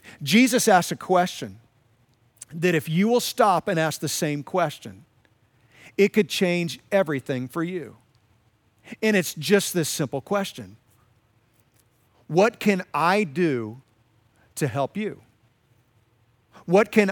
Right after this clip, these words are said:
I do to help you?" I was reading an article this week. I think it came out of U S A Today or something like that.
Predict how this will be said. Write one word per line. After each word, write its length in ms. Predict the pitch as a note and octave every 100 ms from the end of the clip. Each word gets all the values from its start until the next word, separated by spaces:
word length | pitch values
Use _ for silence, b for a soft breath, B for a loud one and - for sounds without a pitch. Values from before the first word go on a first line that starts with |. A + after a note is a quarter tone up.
| -
I 240 | F3+ G#3+
do 500 | G3+ D#3+ F#3+ B2+ C3+ D#3+ _ _ _ _ -
to 100 | C#3+
help 260 | D3+ -
you?" 260 | F#3+ D#3+ A2 _ _ _ _ B B
I 80 | G#3+
was 160 | F#3+
reading 300 | F3 C4+ B3+
an 60 | F#3+
article 340 | F#3 F#3+ F3+
this 180 | D#3+ D3+
week. 220 | F#3 F#3
I 140 | G3 F3
think 260 | A3+ A3+
it 140 | G#3+ F#3+
came 240 | G3+ G3+
out 160 | G3+ G3
of 100 | D#3+
U 200 | F3+ G3
S 200 | F#3 -
A 120 | G3
Today 420 | E3+ F3 F3+ F#3+
or 80 | F3
something 400 | - F#3+ E3 F3
like 240 | D3 D3
that. 300 | - A#2+ G2